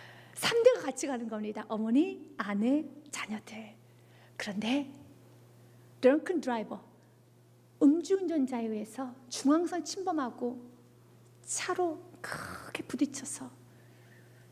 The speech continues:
사랑하는 어머니가 세상을 떠나고, 사랑하는 아내가 떠나고, 딸 아이가 세상을 떠납니다. 여러분,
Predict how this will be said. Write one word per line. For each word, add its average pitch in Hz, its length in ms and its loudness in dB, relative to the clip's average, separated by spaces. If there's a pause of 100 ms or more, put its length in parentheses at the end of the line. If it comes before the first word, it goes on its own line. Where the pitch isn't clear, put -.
(920)
사랑하는 277 380 4
어머니가 214 800 0
세상을 233 320 -4
떠나고, 240 540 -6 (220)
사랑하는 294 380 2
아내가 233 440 0
떠나고, 240 480 -6 (1000)
딸 330 260 2 (240)
아이가 220 580 -6 (300)
세상을 247 340 -2
떠납니다. 226 540 -8 (2750)
여러분, 247 560 2